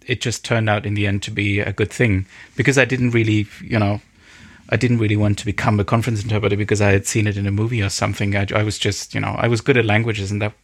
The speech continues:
that was about it. And I sort of happened into, happened to, uh, to move into interpreting, and it's quite similar with the European institutions. I think it, it just seemed like a good idea, um, and I tried it, and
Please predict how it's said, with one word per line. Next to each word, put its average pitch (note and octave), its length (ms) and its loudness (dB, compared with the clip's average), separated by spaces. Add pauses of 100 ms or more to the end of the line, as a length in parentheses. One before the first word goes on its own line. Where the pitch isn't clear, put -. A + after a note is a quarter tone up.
(120)
that A2+ 100 -2
was G#2 120 -4
about G#2 260 -2
it. A2 180 -4 (480)
And A2+ 100 2
I G#2+ 60 4
sort A2+ 180 2
of G#2+ 280 -2
happened A#2 500 -2
into, G#2 480 0 (580)
happened A#2+ 300 0
to, G#2 340 4
uh, F#2+ 220 4
to A#2 160 -4
move G#2+ 160 2
into G#2 200 -2
interpreting, G2+ 520 0
and G2 100 0
it's - 140 -8
quite G#2 240 0
similar A2 320 2
with G#2 120 -2
the G#2 60 0
European G#2 340 0
institutions. G2+ 560 -6
I F#2 100 -6
think G#2+ 260 -8
it, G2+ 320 -4 (1080)
it D#3 80 -2
just G#3 200 2
seemed G#3 200 -2
like D3+ 200 0
a C#3 40 0
good B2+ 180 0
idea, A#2 500 0 (260)
um, A#2+ 560 0 (460)
and A2 180 0
I G#2 180 0
tried A2+ 440 0
it, D3+ 200 0
and B2+ 460 -4